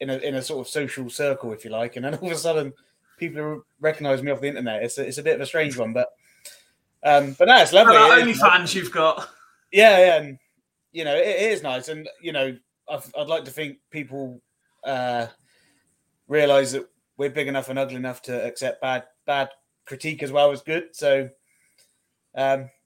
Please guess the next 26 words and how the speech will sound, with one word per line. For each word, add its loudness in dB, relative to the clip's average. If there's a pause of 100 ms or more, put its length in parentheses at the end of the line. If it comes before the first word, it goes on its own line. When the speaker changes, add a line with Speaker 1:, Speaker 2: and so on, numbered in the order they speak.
(140)
Speaker 1:
you -12
know, -8
if -12
you -16
think -14
we -10
can -12
do -8
better, 0
then -10
tell -4
us, -8
'cause -16
we're -10
not -6
afraid -8
of -14 (160)
being -8
told. -6 (160)
And, -16
Speaker 2:
No, -4
Speaker 1:
you -4
Speaker 2:
not -2
Speaker 1:
know, -4
Speaker 2:
at -10
all. -12